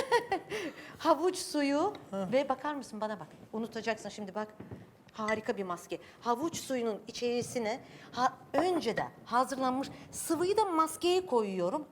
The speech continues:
Speaker 1: ama torbayla da kendime kese yapıyorum.
Speaker 2: Ha.
Speaker 1: Kolajen kesesi. Her yerine.
Speaker 2: Vücuda da yapabilir bunu
Speaker 1: Vücut
Speaker 2: insanlar.
Speaker 1: banyoya geldim bak tak tak tak tak tak tak tak yaptım. Bir, bir, iki, üç, elliye kadar say. Ondan sonra durulan böyle bir şey yok.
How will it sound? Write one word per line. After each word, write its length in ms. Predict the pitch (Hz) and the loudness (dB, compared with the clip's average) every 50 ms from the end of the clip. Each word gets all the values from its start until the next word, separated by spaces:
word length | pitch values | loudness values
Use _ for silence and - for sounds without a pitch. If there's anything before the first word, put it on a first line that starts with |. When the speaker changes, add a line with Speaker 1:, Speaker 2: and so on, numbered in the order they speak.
| - | 2
Speaker 1:
ama 320 | - - 294 277 220 - - - - - - - - - - | 2 4 4 4 2 0 -2 -6 -18 -20 -20 -20 -20 -10 -4
torbayla 580 | - 330 349 330 294 226 247 226 196 175 - - | 0 2 2 4 4 4 2 2 2 0 -2 0
da 120 | 330 370 - - - - - | -2 -2 -4 -6 -16 -12 -6
kendime 460 | - 262 247 233 226 240 302 392 - | -4 -2 -2 -2 -2 -2 -4 -6 -6
kese 260 | - 269 247 - 262 | -6 -6 -4 -2 -2
yapıyorum. 440 | 247 214 156 - 180 156 127 - - - - - - - - - | 0 -2 -2 -4 -6 -8 -10 -10 -14 -18 -20 -20 -20 -20 -16 -12
Speaker 2:
Ha. 180 | 151 160 160 160 160 | -10 -8 -6 -2 0
Speaker 1:
Kolajen 520 | 208 208 208 214 202 - 262 262 254 254 | 2 4 4 4 4 4 2 2 2 0
kesesi. 440 | 226 - 165 - - 139 - - - - - _ _ _ _ _ _ _ _ _ _ _ _ _ - | -2 -6 -8 -12 -12 -14 -16 -16 -18 -20 -20 _ _ _ _ _ _ _ _ _ _ _ _ _ -14
Her 200 | 185 190 190 156 | -12 -12 -12 -12
yerine. 300 | 160 165 - 156 160 170 - - | -14 -16 -18 -18 -18 -20 -14 -8
Speaker 2:
Vücuda 440 | 170 202 190 185 202 196 247 254 214 | -6 -4 -4 -4 -4 -4 -4 -4 -2
da 60 | 240 | -2
yapabilir 460 | 240 214 165 240 202 220 247 240 220 180 | -4 -4 -4 -4 -4 -4 -4 -4 -4 -4
bunu 120 | 170 165 | -4 -4
Speaker 1:
Vücut 140 | 160 156 196 | -4 -2 -2
Speaker 2:
insanlar. 380 | 208 202 165 151 151 147 - | -2 -2 -2 -2 -4 -4 -4
Speaker 1:
banyoya 280 | 202 208 208 196 185 175 | -4 -4 -4 -4 -6 -6
geldim 320 | 165 175 170 165 175 208 | -6 -6 -8 -8 -8 -10
bak 120 | 165 - - | -10 -10 -12
tak 140 | - - - | -12 -10 -10
tak 140 | 220 - | -12 -12
tak 140 | - - - | -12 -14 -12
tak 140 | - - - | -12 -12 -12
tak 140 | - - - | -12 -12 -12
tak 140 | 220 - - | -12 -12 -12
tak 160 | 202 - - | -12 -12 -12
yaptım. 240 | 185 - - 214 180 | -12 -10 -8 -8 -8
Bir, 120 | - - - 147 - - - - - - - 170 | -8 -10 -12 -14 -18 -18 -18 -18 -20 -18 -12 -10
bir, 260 | 180 190 190 196 190 | -10 -6 -6 -6 -6
iki, 400 | 190 - - - - 202 196 196 | -6 -8 -12 -10 -6 -6 -6 -4
üç, 320 | 202 214 196 196 - - - - - | -4 -4 -6 -6 -6 -8 -8 -6 -4
elliye 260 | 220 220 214 233 226 | -4 -2 -2 -4 -4
kadar 200 | - 175 165 165 | -4 -6 -6 -6
say. 220 | 165 165 - - - - - - - | -8 -8 -10 -10 -12 -14 -12 -6 -4
Ondan 320 | 202 185 180 185 185 185 | -4 -2 -2 -2 -2 -4
sonra 320 | 180 180 175 165 170 160 | -4 -8 -8 -8 -8 -6
durulan 360 | 175 185 185 185 190 196 214 214 - - - - - - - - - 165 | -6 -6 -6 -4 -6 -6 -6 -8 -14 -18 -20 -20 -20 -20 -20 -10 -2 2
böyle 340 | 196 202 214 226 220 220 196 | 4 4 6 6 4 2 0
bir 60 | 180 | -2
şey 240 | - - 196 175 170 | -4 -6 -6 -8 -8
yok. 260 | 160 151 160 - - | -8 -10 -12 -14 -20